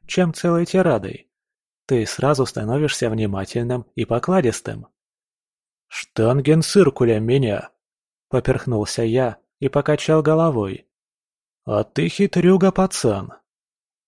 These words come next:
«Я окликал тебя несколько раз, но ты о чём-то задумался?» Внимательно осматривая часть нового шкафа,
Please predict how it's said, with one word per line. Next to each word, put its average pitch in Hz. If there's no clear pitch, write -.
«Я 143
окликал 135
тебя 143
несколько 135
раз, 123
но 170
ты 180
о 156
чём-то 156
задумался?» 117
Внимательно 156
осматривая 120
часть -
нового 107
шкафа, 117